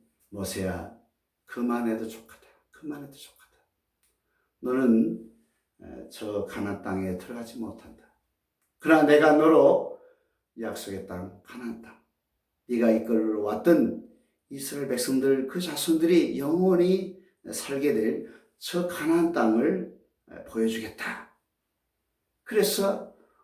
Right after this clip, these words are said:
오늘 마지막으로 모세가 하나님이 약속한 가나안 땅을 보기 위해서 비스가 산 꼭대기에 올라갔더니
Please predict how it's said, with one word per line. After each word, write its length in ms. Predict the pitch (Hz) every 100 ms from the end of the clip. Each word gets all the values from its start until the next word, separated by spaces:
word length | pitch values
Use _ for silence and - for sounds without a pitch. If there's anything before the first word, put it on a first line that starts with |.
| _
오늘 260 | 127 117 117
마지막으로 720 | 107 104 107 104 95 104 107
모세가 880 | 107 120 - 135 156 156 104 - - _ _ _
하나님이 1040 | _ - 117 110 107 104 104 107 104 104 - - _ _ _ _ - 117
약속한 640 | 117 113 139 139 139 139
가나안 380 | 135 131 135 135
땅을 640 | 131 131 127 127 127 -
보기 260 | - 147 170
위해서 500 | 139 - - - - _ _ _ _ _ _
비스가 400 | - 117 117 120
산 360 | 113 123 113 113
꼭대기에 540 | 160 - 147 139 143
올라갔더니 1120 | 135 120 117 117 113 - 113 160 139 110 -